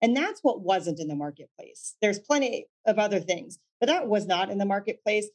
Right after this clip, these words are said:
and largely to any large scale, um, still isn't. And so I think, for one thing, sticking to what we knew we wanted to do and not getting distracted when there are,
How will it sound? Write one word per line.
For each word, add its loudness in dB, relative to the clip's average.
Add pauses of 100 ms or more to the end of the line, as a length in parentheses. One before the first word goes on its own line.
(220)
and 4
largely 0
to -8
any 0
large 0
scale, -2 (280)
um, 0
still 0
isn't. -4 (400)
And 4
so 0
I 4
think, -2
for 2
one 2
thing, -4
sticking 0
to -6
what 0
we -2
knew 0
we 0
wanted -2
to -20
do -4
and 2
not -2
getting -4
distracted -4
when -2
there 0
are, -2